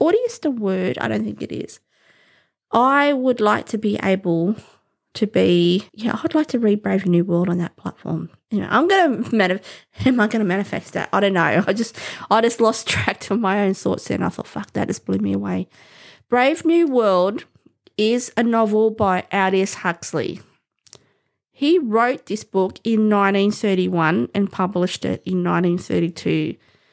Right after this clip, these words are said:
Some of the main topics of this novel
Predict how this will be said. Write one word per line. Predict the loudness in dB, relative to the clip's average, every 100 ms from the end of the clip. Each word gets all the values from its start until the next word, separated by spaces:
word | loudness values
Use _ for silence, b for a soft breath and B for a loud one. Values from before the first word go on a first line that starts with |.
| b b _
Some | -4 0 2 2 2
of | 2 2 2
the | 0
main | 0 2 2 4 2 2 2 0 -6
topics | -4 -2 0 -2 -2 -6
of | -2 0 0 -2
this | -2 -2
novel | 0 0 0 -2 -2 -2